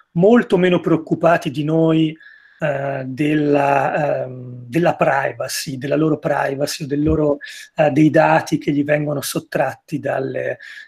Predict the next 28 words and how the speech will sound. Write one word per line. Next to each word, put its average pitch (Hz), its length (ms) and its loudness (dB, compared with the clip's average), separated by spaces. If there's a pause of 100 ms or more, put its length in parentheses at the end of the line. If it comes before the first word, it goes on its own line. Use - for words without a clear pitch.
ehm, 127 600 -6
dalle 156 220 2
piattaforme. 123 800 -2 (420)
Ehm, 117 920 -4 (220)
anche 202 360 2
nel 180 120 4
caso 185 280 6
di, 165 240 2
di 143 80 -2
questa 175 420 0
app, - 240 0
eh, 156 600 0
c'è 180 160 -2
una 160 140 0
grande, 165 640 0
eh, 156 120 -2
preoccupazione, 214 680 0
ma 185 80 4
la 190 80 4
preoccupazione 247 640 2
paradossalmente 170 1200 -2 (480)
c'è 247 560 4 (100)
perché, 208 920 2
eh, 143 840 0
si - 200 -6
tratta 214 340 2
di 175 80 0
un'app, 185 520 0